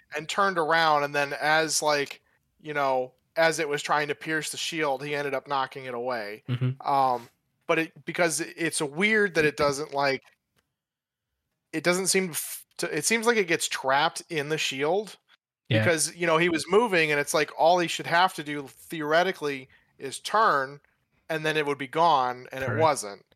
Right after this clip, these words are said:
Speaker 2: But, like, yeah, I th-, I think you're correct on that. I think it buries itself, and that's why it ge-, it gets trapped,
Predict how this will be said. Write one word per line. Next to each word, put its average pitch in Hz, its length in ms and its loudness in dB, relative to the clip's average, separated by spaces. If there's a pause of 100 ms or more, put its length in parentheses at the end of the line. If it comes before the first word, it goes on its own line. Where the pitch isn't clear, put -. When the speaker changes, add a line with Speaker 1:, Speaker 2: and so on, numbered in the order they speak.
(540)
Speaker 2:
But, 120 80 2
like, 120 160 2
yeah, 120 200 2
I 117 40 2
th-, - 180 -16
I 139 40 4
think 143 140 6
you're 127 80 6
correct 113 300 2
on 110 80 0
that. 117 100 0
I 117 40 2
think 143 180 6
it 139 60 8 (100)
buries 127 320 8
itself, 143 360 4
and 120 60 2
that's 120 160 2
why 127 100 6
it 120 80 2
ge-, 135 120 -2
it 131 60 2
gets 120 200 2
trapped, - 540 4